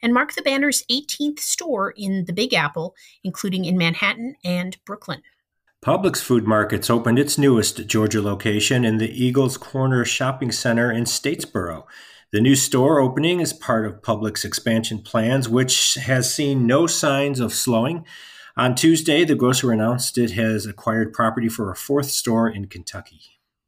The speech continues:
Speaker 1: And Food City opened its new state-of-the-art location in Alcoa, Tennessee on Wednesday, which replaces the grocer's existing location. Food City's newest location offers shoppers an expanded variety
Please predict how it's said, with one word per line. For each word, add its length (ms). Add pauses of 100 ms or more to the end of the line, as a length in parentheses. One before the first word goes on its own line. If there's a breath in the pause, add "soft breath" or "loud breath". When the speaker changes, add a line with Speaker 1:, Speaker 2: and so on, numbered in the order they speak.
Speaker 1:
And 180
Food 540
City 560 (100)
opened 380
its 320
new 220
state-of-the-art 920
location 520
in 240 (100)
Alcoa, 640
Tennessee 560
on 140
Wednesday, 480 (340 loud breath)
which 180
replaces 460
the 100
grocer's 480
existing 720 (100)
location. 720 (560 loud breath)
Food 280
City's 280
newest 320
location 440
offers 320
shoppers 480
an 100
expanded 480 (100)
variety 560